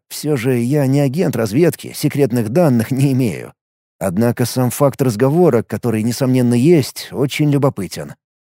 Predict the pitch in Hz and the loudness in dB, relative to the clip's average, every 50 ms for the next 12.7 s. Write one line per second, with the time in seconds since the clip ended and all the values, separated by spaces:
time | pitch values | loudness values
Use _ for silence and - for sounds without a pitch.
0 | _ _ _ _ _ - 73 82 107 123 120 - 117 120 113 104 120 123 - 123 | _ _ _ _ _ -14 -6 -2 0 0 0 0 0 -2 0 0 0 0 0 0
1 | 117 90 113 127 131 127 110 - - 113 98 - - 185 185 - 110 - 101 101 | -2 0 2 2 2 2 0 -2 -4 -6 -6 -2 -2 -2 -2 -2 -4 -4 -2 -2
2 | 101 104 98 107 - _ - 104 95 92 92 98 92 - 127 131 175 196 170 135 | 0 0 -2 -2 -4 _ -6 -4 -4 -2 -2 -4 -2 -4 -2 2 2 2 4 2
3 | 107 - - - - 73 71 _ _ _ _ 90 101 135 156 147 98 80 69 64 | 0 -2 -4 -10 -14 -14 -16 _ _ _ _ -4 -2 0 0 0 -2 -6 -10 -12
4 | - _ _ _ _ _ _ _ - 98 110 120 123 110 98 123 135 151 165 165 | -16 _ _ _ _ _ _ _ -8 -2 0 2 2 4 4 4 4 6 4 4
5 | 139 120 104 95 95 95 95 90 - _ _ _ _ _ _ _ _ - - 98 | 2 0 0 0 -2 -4 -6 -8 -10 _ _ _ _ _ _ _ _ -6 -2 2
6 | 123 151 156 156 151 156 156 151 139 131 - 127 113 113 - - 131 160 185 202 | 4 4 4 4 4 4 4 2 0 0 0 -2 -2 -2 0 0 2 2 4 4
7 | 202 180 - 127 104 117 131 151 170 151 - 82 80 78 - - 85 85 82 - | 2 2 0 0 0 0 0 0 0 -2 -4 -6 -12 -12 -10 -10 -10 -12 -12 -14
8 | _ _ _ _ _ _ _ _ - - - 113 117 - - 104 101 - - 87 | _ _ _ _ _ _ _ _ -14 -4 -2 -2 0 0 0 -2 -2 -2 -2 -2
9 | 98 131 170 175 185 180 156 139 170 185 185 175 190 180 - - 196 196 196 190 | 2 2 4 4 4 4 4 4 2 2 2 2 0 -2 0 0 2 2 2 2
10 | 147 104 67 57 - - _ - 135 160 165 - - 143 82 60 55 53 - _ | 0 -2 -6 -6 -8 -12 _ -2 0 0 0 0 -2 -4 -4 -4 -8 -12 -16 _
11 | _ _ - - 110 120 123 - - 117 113 110 104 104 165 175 170 151 127 120 | _ _ -6 -4 -2 -2 -2 -2 0 0 0 0 2 2 2 2 4 2 4 2
12 | 120 110 107 - - - 208 202 117 87 73 64 - | 2 2 0 -2 -4 -4 -4 -4 -4 -4 -6 -6 -8